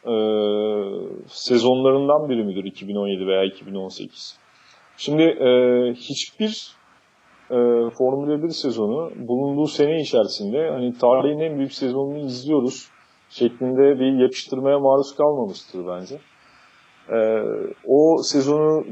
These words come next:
geçtikten sonra o sezonun yani, e, söz konusu, söz konusu sezonunun ne kadar büyük olduğunu idrak ediyor insanlar.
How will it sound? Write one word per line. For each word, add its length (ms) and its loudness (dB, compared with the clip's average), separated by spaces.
geçtikten 580 2
sonra 380 0
o 100 2
sezonun 580 -4
yani, 340 0
e, 560 -8
söz 280 -2
konusu, 560 -8
söz 340 2
konusu 320 -4
sezonunun 680 -2
ne 160 2
kadar 320 2
büyük 220 -4
olduğunu 480 0
idrak 400 0
ediyor 220 -6
insanlar. 560 -10